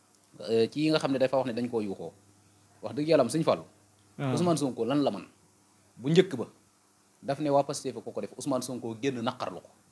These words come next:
Speaker 2: Waaw.
Speaker 1: Daat cay wax wax ju dëgër a dëgër jëmale ko ci ay farandoom.
Speaker 2: Hmm.
Speaker 1: Ousmane Sonko de wax dëgg yàlla mënut a weesu loolu.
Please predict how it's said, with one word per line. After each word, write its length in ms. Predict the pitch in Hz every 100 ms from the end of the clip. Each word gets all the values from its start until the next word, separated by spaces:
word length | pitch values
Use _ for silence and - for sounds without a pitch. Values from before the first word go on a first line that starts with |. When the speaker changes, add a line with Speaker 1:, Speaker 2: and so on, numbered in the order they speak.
| _ _ -
Speaker 2:
Waaw. 280 | 139 123 110 127
Speaker 1:
Daat 160 | 127
cay 140 | 139 135
wax 180 | 135 123
wax 160 | 131 127
ju 80 |
dëgër 300 | 123 160 170
a 40 | 156
dëgër 260 | 143 131 117
jëmale 280 | 139 147 127
ko 80 | 120
ci 100 | 107
ay 100 | 110
farandoom. 320 | 107 95 80 - _ _ _ _ _ -
Speaker 2:
Hmm. 280 | 151 127 131
Speaker 1:
Ousmane 220 | 151 139
Sonko 220 | 135 156
de 40 | 180
wax 100 | 180
dëgg 100 | 196
yàlla 140 | 180
mënut 200 | 151 190
a 20 | 156
weesu 200 | 117 90
loolu. 160 | 78